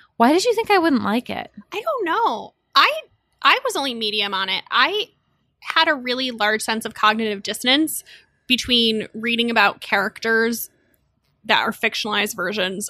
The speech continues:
Speaker 2: of real people. And I, I found it weird overall.
Speaker 1: Yeah, it is weird, but I really enjoyed it.
Speaker 2: Interesting.
Speaker 1: Like, I can't unsee the sa-, saxophone scene. That's, like, seared into my brain.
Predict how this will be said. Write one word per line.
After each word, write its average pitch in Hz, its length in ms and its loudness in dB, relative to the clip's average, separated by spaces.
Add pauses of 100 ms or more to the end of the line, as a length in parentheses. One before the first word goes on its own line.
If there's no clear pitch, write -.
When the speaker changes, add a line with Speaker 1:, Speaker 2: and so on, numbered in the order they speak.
Speaker 2:
of 214 180 0
real 202 180 -2
people. - 540 -2 (220)
And 240 100 2
I, 220 200 2 (100)
I 233 100 2
found 269 260 2
it 466 180 0
weird 247 500 -2
overall. 190 560 -12 (540)
Speaker 1:
Yeah, 226 400 4
it 226 120 2
is 285 180 0
weird, 185 460 -4
but 202 100 2
I 202 80 6
really 220 320 2
enjoyed 202 360 0
it. - 220 -10 (200)
Speaker 2:
Interesting. - 640 -14 (160)
Speaker 1:
Like, 233 180 -4
I 233 200 0
can't 254 300 2
unsee 208 400 0
the 185 80 0
sa-, - 340 -6
saxophone 190 640 -4
scene. 202 180 -8
That's, 208 180 -8
like, 208 140 -6
seared 185 320 -4
into 190 220 -6
my 101 160 -4
brain. - 340 -6